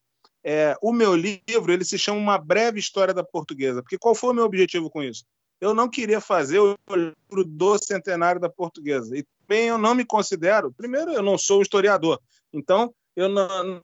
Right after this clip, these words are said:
me considero capaz de fazer um livro com a história plena da Portuguesa. O que eu tentei fazer, e eu pretendo fazer isso mais vezes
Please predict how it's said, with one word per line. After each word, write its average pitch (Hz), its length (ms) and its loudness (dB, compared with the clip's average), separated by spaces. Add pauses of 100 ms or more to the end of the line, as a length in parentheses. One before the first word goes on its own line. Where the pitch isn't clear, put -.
me 226 100 -4
considero 196 720 0
capaz 208 520 -2
de 208 80 -14
fazer 185 300 -4
um 190 120 -4
livro 165 480 -6 (300)
com - 80 0
a 208 40 2
história 220 360 0 (140)
plena 254 320 4
da 175 100 -2
Portuguesa. 139 560 -8 (360)
O 151 80 -14
que 220 120 -4
eu 240 60 0
tentei 202 360 -4
fazer, 170 440 2
e 175 40 4
eu 170 100 0
pretendo 180 540 -2
fazer 147 380 -2
isso 143 480 -8
mais 139 400 -2
vezes 131 360 -2